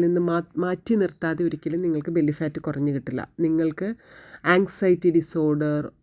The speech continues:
ഓവർ തിങ്കിങ്, സ്ട്രെസ്, ഹൈപ്പർടെൻഷൻ തുടങ്ങിയ കാര്യങ്ങളുണ്ട്. കൂടാതെ ഇൻസോംനിയ ഉണ്ട്. നിങ്ങളുടെ ഉറക്കം കറക്റ്റ് അല്ല എങ്കിൽ കൂടി നിങ്ങൾക്ക് ബെല്ലി ഫാറ്റിന് അത് കാരണമാകും. And അടുത്ത കാര്യം, നിങ്ങളൊരു, ഏഹ്, കംപ്ലീറ്റ് ന്യൂട്രീഷൻ റിച്ച് ആയിട്ടുള്ള ഒരു പ്ലേറ്റ് അല്ല,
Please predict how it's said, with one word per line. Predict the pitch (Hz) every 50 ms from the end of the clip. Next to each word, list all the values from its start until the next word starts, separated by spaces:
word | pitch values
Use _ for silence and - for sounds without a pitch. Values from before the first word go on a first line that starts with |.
| _ _ _ _ _ - 185 170
ഓവർ | 170 180 175 202 202 185 180 -
തിങ്കിങ്, | - 175 170 160 151 147 160 151 151 151 151 151 147 147 - - -
സ്ട്രെസ്, | - - - 190 185 185 185 180 - - - -
ഹൈപ്പർടെൻഷൻ | 165 160 165 - 196 180 175 185 170 165 156 - - - 160 147 147 147 156
തുടങ്ങിയ | 170 175 208 226 240 240 233
കാര്യങ്ങളുണ്ട്. | 190 175 165 170 170 175 170 160 147 147 147 147 185 240 240 - -
കൂടാതെ | 180 151 147 147 160 202 220 196
ഇൻസോംനിയ | 185 175 - - 214 202 202 214 214 214 208 196 180 170
ഉണ്ട്. | 170 175 196 208 - - - - - - _ -
നിങ്ങളുടെ | 175 170 170 170 160
ഉറക്കം | 165 165 170 - - 202 202 196 190
കറക്റ്റ് | 165 165 156 - - 170 151
അല്ല | 147 139 - - - - 156
എങ്കിൽ | 156 151 170 170 165 -
കൂടി | 175 170 214 262 247
നിങ്ങൾക്ക് | 208 160 151 151 147 139 - 180 185 160
ബെല്ലി | 151 139 147 147 -
ഫാറ്റിന് | 139 135 - 143 151 175 160
അത് | - 156 - 160
കാരണമാകും. | 135 - 135 143 147 139 131 131 131 180 233 240 - - - - - - - - - - - - - - 175 196
And | 214 220 226 233 226 - - -
അടുത്ത | 190 185 180 - 226 208
കാര്യം, | 214 202 196 226 240 226
നിങ്ങളൊരു, | 196 180 175 180 180 175 170 180 180 175 - - - -
ഏഹ്, | 170 165 165 -
കംപ്ലീറ്റ് | 175 180 175 214 214 220 202 214
ന്യൂട്രീഷൻ | 208 202 - 196 - 220 208
റിച്ച് | 208 202 - 208
ആയിട്ടുള്ള | 202 196 - 196 190
ഒരു | 185 185 -
പ്ലേറ്റ് | 196 190 196 - - 214 202
അല്ല, | 196 202